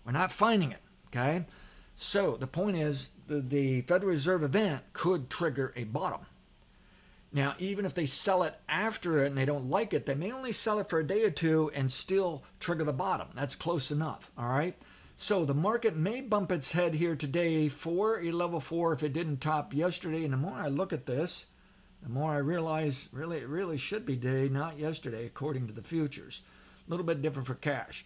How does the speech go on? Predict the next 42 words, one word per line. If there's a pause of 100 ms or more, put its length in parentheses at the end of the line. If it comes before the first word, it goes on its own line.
(300)
And
can
bump
its
head
near
this
five-day
moving
average,
and
funds
like
to
buy
and
sell
near
five-day (120)
averages
in
the
stock
market,
individual
stocks
and
commodities.
It's
weird.
It's
just
how
it
works. (320)
And
they
do
it
until
proven
wrong.